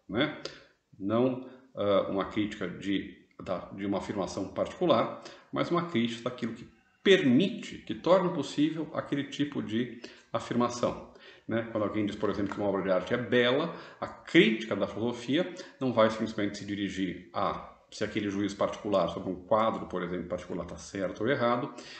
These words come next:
mas vai se dirigir, por exemplo, a saber investigar em que condições a gente pode falar sobre a beleza. Ah, bom,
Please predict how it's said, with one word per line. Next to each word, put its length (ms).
mas 220
vai 180
se 100
dirigir, 460
por 120
exemplo, 520
a 280
saber 540
investigar 680
em 60
que 120
condições 480
a 60
gente 200
pode 240
falar 340
sobre 420
a 340
beleza. 500
Ah, 340
bom, 400